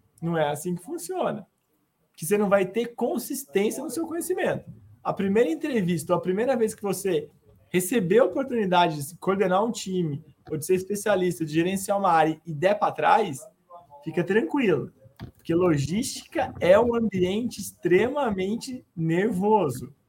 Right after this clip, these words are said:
É, as pessoas tão esperando. Pode parar uma fábrica se você não mandar um caminhão de lata lá.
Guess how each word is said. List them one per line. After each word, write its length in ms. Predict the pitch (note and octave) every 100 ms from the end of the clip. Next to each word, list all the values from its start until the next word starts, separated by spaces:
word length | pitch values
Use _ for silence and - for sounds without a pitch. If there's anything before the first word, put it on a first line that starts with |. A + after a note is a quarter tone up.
| _ - _ _ -
É, 380 | D3+ G3+ F#3
as 160 | C3+ C3
pessoas 320 | D#3+ - F#3+
tão 120 | F#3+
esperando. 400 | G#3+ G#3 A3+ G3 E3+
Pode 260 | F#3 F3+
parar 260 | G#3 G3 G3+
uma 180 | A3+ A3+
fábrica 680 | - G3 A3+ A3+ F3+ E3+
se 120 | D#3+ E3+
você 240 | F3+ -
não 100 | F3+
mandar 240 | F3 E3+
um 60 | F3
caminhão 300 | F3+ F3 F3
de 100 | F3
lata 440 | F3 E3 E3 -
lá. 360 | E3 D#3+ C3+ -